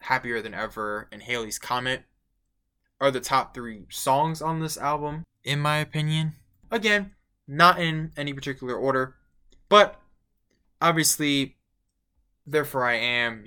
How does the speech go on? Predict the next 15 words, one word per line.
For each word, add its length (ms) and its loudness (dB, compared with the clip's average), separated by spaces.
Your 120 -6
Power, 680 2
and 540 6
even 340 2
other 260 0
songs 880 0
like 220 2
Oxytocin, 920 -2
I 100 -6
think, 380 -4
are, 320 -2
you 160 -16
know, 120 -8
kind 240 -4
of 320 -8